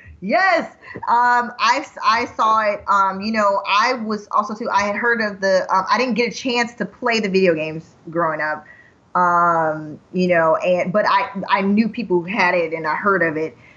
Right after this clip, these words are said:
Um, but, um, and I already, like, was interested, um, because of the fact that, you know, I mean, I love, I love stories dealing with, like, vampires, werewolves, you know, kind of the supernatural stuff. Um,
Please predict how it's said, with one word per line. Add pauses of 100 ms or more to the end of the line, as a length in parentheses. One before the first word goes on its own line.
(200)
Um, (100)
but,
um,
and
I
already,
like,
was
interested,
um,
because
of
the
fact
that,
you
know,
I
mean,
I
love,
I
love
stories
dealing
with,
like,
vampires,
werewolves,
you
know,
kind
of
the
supernatural
stuff.
Um,